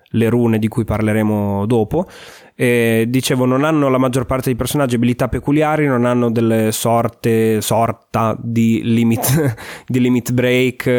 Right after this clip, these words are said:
o, o cose del genere, per cui anche il fatto di doverli disporre in queste due file e di alcuni che possono attaccare dalla seconda e altri no,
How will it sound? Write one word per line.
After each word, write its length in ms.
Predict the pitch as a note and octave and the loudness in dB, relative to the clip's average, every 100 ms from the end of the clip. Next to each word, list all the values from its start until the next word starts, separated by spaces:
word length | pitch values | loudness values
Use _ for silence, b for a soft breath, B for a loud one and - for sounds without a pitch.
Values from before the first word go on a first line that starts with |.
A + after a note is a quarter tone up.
| A#2+ | 2
o, 720 | A2+ A2 G#2+ G#2+ G#2 G2+ F#2+ F#2 | 2 2 0 0 0 -2 -6 -10
o 240 | - - | -10 -6
cose 300 | A#2+ A#2 A#2 | -2 0 2
del 180 | B2+ C#3 | 0 0
genere, 480 | C3 B2 B2+ C3+ C3 B B B - | 0 2 2 0 -2 B B B -6
per 200 | C3+ C3+ | -6 -2
cui 360 | C3 B2+ B2 | 0 2 0
anche 340 | - A#2+ A#2+ A#2 | -2 -2 0 0
il 320 | A2+ A2 G#2+ | 2 0 0
fatto 340 | - A2+ - | -2 -2 -2
di 100 | A2+ | -2
doverli 340 | A2 A2 A2+ A2 | 0 0 0 0
disporre 560 | G#2+ - A#2+ A2+ A2 | -2 -4 -2 0 0
in 260 | G#2+ A2 G#2+ | 2 2 0
queste 280 | A2+ A2 A2+ | 0 -2 0
due 140 | A#2 | 0
file 540 | A2 A#2+ A2+ A2 G#2 B B B B | 0 0 2 2 -2 B B B B
e 440 | - A2+ G#2+ G#2+ G#2 | -4 0 2 0 0
di 120 | A2+ | 0
alcuni 420 | A2 G#2+ A#2+ A#2+ | 0 2 2 2
che 120 | G#2+ A2+ | 0 -2
possono 340 | A#2 - A#2 | -2 0 -2
attaccare 340 | A#2 A2+ B2+ | -2 -2 0
dalla 180 | A2+ A2+ | 0 0
seconda 440 | A2 A#2+ C3 A#2+ A#2 | -2 -2 0 2 2
e 20 | |
altri 280 | A#2 C#3 C#3+ | 0 0 0
no, 240 | A2 | 0